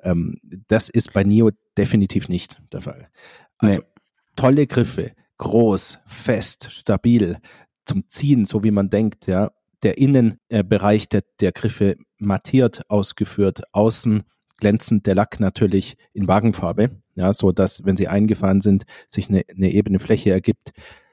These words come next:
Speaker 1: Hat mich begeistert.
Speaker 2: Ist krass, wie man über Türgriffe reden kann, ha?
Speaker 1: Ja, wenn man vom Tesla kommt, ja.
Speaker 2: Ja,
Speaker 1: Ähm,
Speaker 2: genau.
Speaker 1: also kein, kein Bashing. Ich komme auch mit denen klar mittlerweile, aber es nervt jedes Mal.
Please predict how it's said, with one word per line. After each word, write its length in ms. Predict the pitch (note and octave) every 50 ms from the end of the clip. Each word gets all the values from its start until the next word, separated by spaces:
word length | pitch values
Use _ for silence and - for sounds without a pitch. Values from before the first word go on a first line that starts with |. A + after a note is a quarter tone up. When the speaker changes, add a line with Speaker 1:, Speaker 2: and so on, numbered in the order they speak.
| _ _ _ _ _ _ _ -
Speaker 1:
Hat 140 | C3+ - -
mich 100 | D#3 A#2
begeistert. 540 | - - A2+ F#2+ F#2+ - - - - - - _ -
Speaker 2:
Ist 160 | - - -
krass, 300 | - - A#2+ B2 - -
wie 80 | A#2 G#2+
man 160 | G#2+ G#2+ G#2
über 140 | G2 G2+ G2
Türgriffe 480 | - - C#3 B2+ - B2+ A2+ G#2 G#2+ G2+
reden 220 | G#2 G2 - G2+
kann, 220 | - G2+ F#2+ G2
ha? 180 | G#2 A2 B2+ A#2+ _ - - - - - - - - - - - - - _ _ _ _ - - _ _ _ _ _ -
Speaker 1:
Ja, 220 | A#2+ B2 D3 D3+
wenn 100 | C3 B2
man 120 | B2 A#2+
vom 160 | - - A#2 -
Tesla 260 | C3+ B2+ - C3+ B2+
kommt, 260 | - - B2+ A#2+ -
ja. 160 | G#2 F#2+ F#2 - - - - - - - - - - - -
Speaker 2:
Ja, 160 | - A#2 G#2+
Speaker 1:
Ähm, 240 | G#2 G2+ G2 G2+ G#2+ - - -
Speaker 2:
genau. 340 | B2+ A2 A2 G#2+ A2 G3+ - _ -
Speaker 1:
also 220 | - A2+ A2 A#2 - - A#2+
kein, 320 | - C#3 B2 A#2+ A#2 - -
kein 220 | - C3+ A#2+ G#2+
Bashing. 480 | G2 B2+ C#3+ - - F3 F3+ G3 F3+ - - -
Ich 120 | - - -
komme 200 | - C3 B2 A#2+
auch 120 | A#2+ -
mit 160 | C3 A2+ -
denen 240 | B2+ C#3 D#3 D#3+ D#3
klar 200 | - - C3+ C#3+
mittlerweile, 580 | D3 C#3+ - D3 C#3 C3+ C#3 C#3 C#3 D3 C#3+ C#3+ - - - _ _ _
aber 200 | - A#2 A2+ G#2+
es 160 | G#2+ G#2+ - A2+
nervt 260 | A2 G#2+ G#2+ - -
jedes 260 | G#2+ F#2+ - - -
Mal. 220 | - - - -